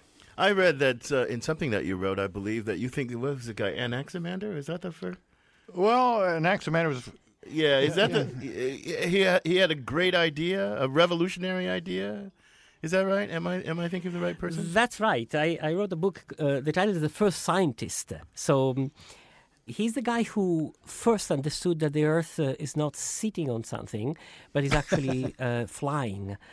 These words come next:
Speaker 3: uh, that the sky is all around the Earth. He was right. He was totally right. He's the only one who understood it. Uh, he's a totally fascinating person. He's a, he's a genius of science, in my opinion.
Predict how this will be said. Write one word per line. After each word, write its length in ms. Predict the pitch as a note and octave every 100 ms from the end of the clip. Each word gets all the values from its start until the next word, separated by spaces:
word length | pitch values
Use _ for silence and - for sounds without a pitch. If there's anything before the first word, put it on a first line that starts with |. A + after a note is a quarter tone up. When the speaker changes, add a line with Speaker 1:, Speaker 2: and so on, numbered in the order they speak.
| - - -
Speaker 3:
uh, 260 | B2+ A#2 A#2+
that 220 | C3+ C3+
the 100 | C#3+
sky 300 | - - F3
is 160 | D#3+ D#3
all 160 | D3
around 300 | C#3 C3+ C3+
the 100 | B2+ D3+
Earth. 280 | A2 - A2
He 120 | D#3
was 180 | C4 G3
right. 320 | C#3 G#2 - -
He 80 | E3
was 160 | D3
totally 320 | - A3+ A#3+ E3+
right. 280 | A2+ F2 -
He's 160 | C#3
the 60 | D3
only 140 | G3+
one 140 | F3+ E3+
who 120 | E3+
understood 420 | D3 C#3+ - G#3
it. 240 | A2 -
Uh, 120 | D#3 G3 - - -
he's 200 | - D3+
a 60 | D3
totally 340 | - G#3+ F#3
fascinating 680 | D3+ E3+ G3+ D3 A#2+ A2+ A#2
person. 480 | - A2 G#2+ C#3+ D#3
He's 240 | D#3 D#3
a, 120 | D#3+ D3+
he's 180 | D#3+
a 60 | D#3
genius 400 | D3 F3 E3 D3+
of 100 | D#3+
science, 320 | A3 B3+ -
in 80 | C3
my 80 | A#2
opinion. 460 | C3 B2 - G2